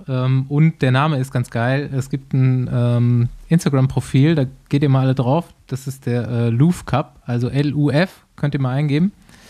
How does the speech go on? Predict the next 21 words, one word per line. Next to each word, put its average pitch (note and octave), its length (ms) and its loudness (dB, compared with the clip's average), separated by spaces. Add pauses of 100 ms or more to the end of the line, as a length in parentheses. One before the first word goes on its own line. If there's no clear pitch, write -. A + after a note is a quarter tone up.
(320)
Äh, B2+ 140 2
das C3 160 0
heißt D3 300 -4
Lan-, D3+ 320 0
Lance D#3 260 0
Ulrich E3 460 0
Fanclub, A#2 540 -2
Lance C3 260 -2
Ulrich B2 260 -4
Fanclub, G#2 420 -6
so. G#2 220 -8 (920)
<laughs> - 680 -14
Und, D3 520 2
äh, C3+ 460 2
der B2+ 320 0
Luf E3 300 0
Club - 280 -2 (640)
veranstaltet C3+ 720 -4
den B2+ 160 2
Luf B2+ 260 2
Cup. - 320 -4